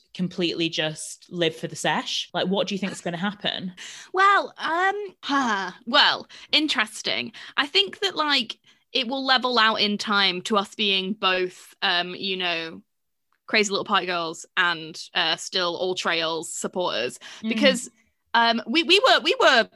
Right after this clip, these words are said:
Speaker 2: walkers before this, you know, we went on walks and stuff like that. It was not like it's, like, a new thing for us to go for a big walk, really. Like,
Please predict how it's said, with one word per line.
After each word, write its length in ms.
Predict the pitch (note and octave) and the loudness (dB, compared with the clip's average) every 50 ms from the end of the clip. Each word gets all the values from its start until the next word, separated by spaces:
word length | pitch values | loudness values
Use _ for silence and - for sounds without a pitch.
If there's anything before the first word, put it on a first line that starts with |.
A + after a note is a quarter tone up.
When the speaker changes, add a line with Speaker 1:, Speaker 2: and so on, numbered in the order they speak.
| _ _ - A3+ G#3+ | _ _ -10 -8 -8
Speaker 2:
walkers 600 | - G#3 - A3 A3 A3 A3 G#3+ - A3 G3 F#3+ - | -8 -8 -2 2 4 4 4 4 4 2 0 0 0
before 400 | A3 G#3 - G#3+ G3+ G3 G3 F#3+ | -4 -4 -2 -2 -2 -2 0 2
this, 300 | F#3+ G3 B3+ C#4 - C#4+ | 2 0 0 0 0 0
you 80 | C4 | 0
know, 80 | C4+ C#4 | 0 0
we 80 | D#4 | 0
went 160 | E4 E4 C4+ - | 0 0 2 4
on 240 | G#3 G#3 G3+ G3 | 2 2 2 0
walks 420 | F3+ F#3 F3+ F3+ A3+ - - - - | -2 -2 -2 -2 -2 -4 -6 -6 -6
and 100 | B3 A3+ | -6 -2
stuff 200 | - A#3 G3+ - | -2 -2 0 2
like 100 | G#3+ A3 | 4 4
that. 100 | G3+ E3 | 4 4
It 40 | A3 | 2
was 120 | A#3 A#3 | 0 0
not 120 | C4 C#4 A#3+ | 0 2 4
like 160 | B3 B3+ - | 2 2 0
it's, 100 | G#3 - | -2 -4
like, 120 | B3 A3+ A3+ B3 | -4 -2 2 6
a 40 | A#3+ | 8
new 320 | A3+ A3 A3+ A3+ A#3 A3+ | 8 10 8 8 6 4
thing 300 | A3+ - A3 G#3 G#3+ G#3+ | 2 2 0 0 2 0
for 160 | G#3+ A3 G3+ | 0 2 2
us 180 | F#3 F#3 - - | 2 2 0 -4
to 60 | - G#3 | -4 0
go 200 | G#3+ G3 F#3+ F#3 | 2 0 2 2
for 100 | - G3 | -2 -2
a 60 | F#3+ | 0
big 180 | G3 F#3 - | 0 -2 0
walk, 400 | F3+ F#3+ F#3 F3+ E3+ - - - | 0 0 0 2 0 -2 -4 -6
really. 300 | G3+ F3+ D#3+ C#3+ D3+ E3+ | -4 -4 -4 -4 -4 -4
Like, 180 | F3 F3+ E3+ | -2 -2 -2